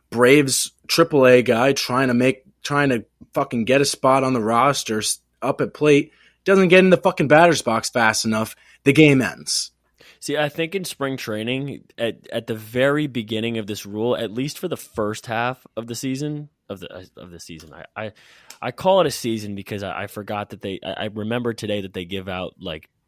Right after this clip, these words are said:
Speaker 2: champions, like, they give out league champions for the cactus and the, uh,
Speaker 1: Yeah.
Speaker 2: uh, for the, it's, it's, what is it? It's the cactus and the, uh,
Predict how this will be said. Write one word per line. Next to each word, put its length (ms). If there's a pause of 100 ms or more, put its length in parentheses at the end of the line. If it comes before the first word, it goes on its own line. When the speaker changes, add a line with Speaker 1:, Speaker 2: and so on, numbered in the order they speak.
(440)
Speaker 2:
champions, 1080
like, 160
they 120
give 180
out 180
league 300
champions 640
for 80
the 80
cactus 600
and 140
the, 180
uh, 280 (720)
Speaker 1:
Yeah. 300 (100)
Speaker 2:
uh, 340 (260)
for 120
the, 140 (220)
it's, 240
it's, 180
what 180
is 140
it? 100
It's 120
the 60
cactus 640
and 160
the, 200
uh, 420